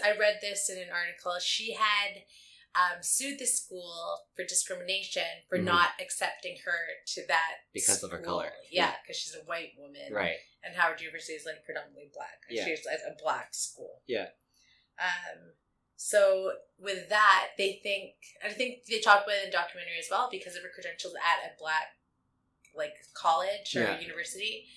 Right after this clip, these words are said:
Speaker 1: people thought she was black when
Speaker 2: Right.
Speaker 1: she's, like, self-tanned,
Speaker 2: Yeah.
Speaker 1: uh, the braids,
Speaker 2: Cornrows and stuff,
Speaker 1: and
Speaker 2: yeah.
Speaker 1: that she's got a Howard University degree.
Speaker 2: Yeah.
Speaker 1: It's like, okay, of course she's a black
Speaker 2: Yeah,
Speaker 1: woman.
Speaker 2: yeah.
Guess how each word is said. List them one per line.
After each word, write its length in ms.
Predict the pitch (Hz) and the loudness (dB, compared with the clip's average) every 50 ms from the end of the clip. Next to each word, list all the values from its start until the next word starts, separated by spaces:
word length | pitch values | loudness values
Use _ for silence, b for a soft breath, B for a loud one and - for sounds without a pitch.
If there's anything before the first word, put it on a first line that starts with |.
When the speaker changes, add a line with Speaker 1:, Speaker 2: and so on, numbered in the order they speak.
| B B B B B - | B B B B B -8
Speaker 1:
people 320 | 208 185 190 190 185 - | -8 -6 -6 -6 -2 2
thought 260 | 180 165 170 - - | 2 2 2 2 0
she 220 | - - - 165 160 | -6 -6 -6 -6 -2
was 220 | 175 202 196 - - | -2 -2 -2 -2 -4
black 280 | - - - - - - | -8 -8 -8 -8 -10 -8
when 120 | - 214 196 | -6 -4 -2
Speaker 2:
Right. 60 | 170 | -2
Speaker 1:
she's, 160 | 160 - - | -2 -4 -6
like, 140 | - - - | -8 -8 -6
self-tanned, 800 | - - 175 160 - - - 170 160 160 160 160 160 160 - - - - - | -4 -2 -2 -2 -2 -2 0 2 4 4 4 2 -2 -6 -12 -14 -10 -4 -2
Speaker 2:
Yeah. 300 | 165 - - 160 - - | 0 0 0 -2 -4 -6
Speaker 1:
uh, 40 | - _ _ _ _ _ _ _ _ _ - | -10 _ _ _ _ _ _ _ _ _ -12
the 80 | - - | -12 -12
braids, 280 | - - 170 170 165 | -10 -8 -6 0 2
Speaker 2:
Cornrows 440 | 147 123 113 107 101 101 98 98 95 | 4 4 4 4 4 2 2 2 2
and 120 | 98 98 90 | -2 -6 -6
stuff, 160 | - 95 185 | -4 -2 0
Speaker 1:
and 260 | 185 180 185 - 175 | 2 2 2 2 0
Speaker 2:
yeah. 60 | 175 | -2
Speaker 1:
that 160 | 160 - - | -6 -6 -6
she's 280 | - - - 160 156 - | -6 -6 -6 -6 -6 -4
got 300 | - 165 165 160 160 156 156 | 0 2 4 6 4 4 4
a 140 | - - 165 160 160 160 | 0 -4 -4 -2 0 2
Howard 560 | 156 156 156 160 156 156 156 160 156 - - - - - | 2 2 2 0 -4 -4 -4 -6 -8 -14 -16 -18 -18 -16
University 600 | 180 170 160 151 156 156 156 - 156 156 156 151 | -14 -12 -8 -6 -6 -6 -6 -6 -10 -12 -14 -14
degree. 380 | - 147 - - 151 165 165 - 123 | -16 -16 -16 -14 -12 -12 -4 0 2
Speaker 2:
Yeah. 280 | 113 104 90 87 - - - _ _ _ | 4 4 2 2 -2 -8 -14 _ _ _
Speaker 1:
It's 100 | - 185 | -4 -2
like, 140 | 175 175 | 0 2
okay, 260 | 226 269 247 190 175 202 202 | 4 4 6 6 6 4 4
of 80 | - | 4
course 180 | - 269 254 - | 2 2 2 0
she's 180 | - 190 175 165 | -6 -10 -12 -12
a 40 | - | -14
black 380 | - - 147 151 - - - - | -12 -6 -2 -2 0 -2 -2 -2
Speaker 2:
Yeah, 320 | 127 120 107 92 82 - - | 2 4 4 4 4 2 -2
Speaker 1:
woman. 120 | - 110 | -4 -2
Speaker 2:
yeah. 220 | 110 98 82 - | 0 0 0 0